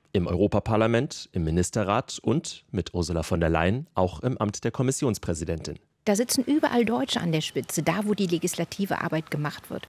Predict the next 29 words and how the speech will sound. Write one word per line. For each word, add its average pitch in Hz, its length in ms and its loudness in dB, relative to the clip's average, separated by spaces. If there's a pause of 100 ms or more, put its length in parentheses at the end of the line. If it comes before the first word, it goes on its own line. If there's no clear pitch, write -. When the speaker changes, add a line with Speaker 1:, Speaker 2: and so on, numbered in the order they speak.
Speaker 1:
Bescheinigt 160 500 2
auch 110 160 0
die 117 100 2
Politologin 104 800 2
Miriam 101 380 4
Hartlapp 104 420 2
von - 160 -2
der 82 80 2
Freien 87 300 2
Universität 85 640 0
Berlin. 101 340 6 (100)
Speaker 2:
Und 160 200 0
dann 208 160 4
zu 240 120 0
sagen, 185 380 0
„Na 175 120 2
ja, 180 140 2
Brüssel 185 320 0
macht 180 300 -2
was, 175 240 -4
wo 160 100 2
wir 165 140 4
gar 160 180 2
nicht 208 180 0
mitreden 175 420 0
können“, 156 260 0
ist - 260 -4
schon 147 200 -4
interessant. - 760 -2